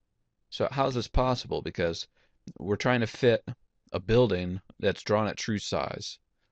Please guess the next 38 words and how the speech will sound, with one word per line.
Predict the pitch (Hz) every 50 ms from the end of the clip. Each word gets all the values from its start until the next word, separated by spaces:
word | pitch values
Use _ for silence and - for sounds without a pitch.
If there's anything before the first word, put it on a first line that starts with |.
| _ _ _ -
into | 104 101 98 - - 95 90 90 87 87 87 87 85 - -
a | 76 80 80 80 78 82 82 95
border | 90 - 107 131 127 101 82 80 82 80 92 - _ _ _ _ _ _ _ -
that | - 104 95 87
is | 92 87 -
the | - 95
size | - - 98 95 95 90
of | 98 92
a | 90
piece | - 117 - 87
of | -
paper | - - 135 123 - - 73 78 87 - _ _ _ _ _ _ _ - -
that | - 95 90 - 87
is | 87 -
drawn | - 92 87 82
at | 80 -
true | - - 95 78
size. | 76 - - 73 65 55 50 - - - - _ _ _ _ - - _
So | - - 135
that | 123 120
was | 131 143 139
kind | - 170 151 139 135
of | 123
the | 113
quandary | - - - - 104 98 98 107 101 92 92 92 90 87
that, | 87 87 85 85 - _ - -
uh, | 101 101 92 -
Autodesk | - 101 101 104 95 - 98 90 92 - -
had | - - 139 135 110 92 87 92 - - _ _ _ _ _ - - -
and | 104 101 98
why | 101 101 101 101 95 101
they | 92 98 95 92
created | - - - 101 92 90 95 104 95 92 87 85 80 -
paper | - - 101 98 - - -
space | - - - 92 92 87 - - - -
or | - 82 87 82
layout | 82 87 107 123 123 107 - - -
tabs | - - - - - - - - - - -